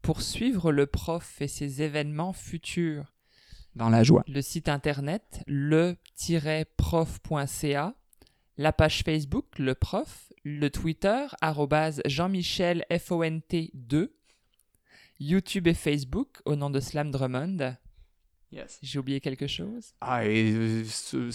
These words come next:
Speaker 2: Jean-Michel Fontaine sur YouTube aussi, le prof sur YouTube. Euh, il y a
Speaker 1: Oui,
Speaker 2: des, il y a
Speaker 1: c'est
Speaker 2: des
Speaker 1: vrai.
Speaker 2: trucs qui datent, là, de deux mille sept,
Speaker 1: En fait,
Speaker 2: là, de
Speaker 1: va
Speaker 2: choses.
Speaker 1: sur Google,
Speaker 2: Ouais,
Speaker 1: tape, euh,
Speaker 2: Google,
Speaker 1: Jean-Michel
Speaker 2: bon,
Speaker 1: Fontaine, le
Speaker 2: c'est
Speaker 1: prof,
Speaker 2: ça.
Speaker 1: et tu risques d'avoir, euh, une, une page complète juste, euh, lui, là.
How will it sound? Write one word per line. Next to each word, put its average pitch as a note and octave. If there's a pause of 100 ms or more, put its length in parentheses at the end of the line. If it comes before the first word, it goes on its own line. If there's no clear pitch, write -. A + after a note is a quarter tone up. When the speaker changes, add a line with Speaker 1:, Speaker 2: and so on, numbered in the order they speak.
(120)
Speaker 2:
Jean-Michel B2+
Fontaine -
sur A#2+
YouTube A#2
aussi, C3
le A#2+
prof B2
sur A2+
YouTube. B2+
Euh, A#2+
il A#2+
y A#2
a -
Speaker 1:
Oui, B2+
Speaker 2:
des, A#2+
il F#2+
y C#3
a C3+
Speaker 1:
c'est B2+
Speaker 2:
des G3
Speaker 1:
vrai. E3+
Speaker 2:
trucs -
qui -
datent, C3
là, A#2
de C3+
deux C3
mille A#2+
sept, C3
Speaker 1:
En C#3
fait, -
Speaker 2:
là, -
de A2+
Speaker 1:
va D3+
Speaker 2:
choses. F3+
Speaker 1:
sur C#3+
Google, D#3
Speaker 2:
Ouais, D3+
Speaker 1:
tape, D#3
euh, D3
Speaker 2:
Google, D3
Speaker 1:
Jean-Michel D#3
Speaker 2:
bon, D3
Speaker 1:
Fontaine, D#3+
le C#3+
Speaker 2:
c'est C3+
Speaker 1:
prof, D#3+
Speaker 2:
ça. -
Speaker 1:
et C3+
tu -
risques D#3
d'avoir, C#3+
euh, B2+
une, B2+
une D3+
page C#3
complète B2+
juste, C3
euh, B2+
lui, A2+
là. C3+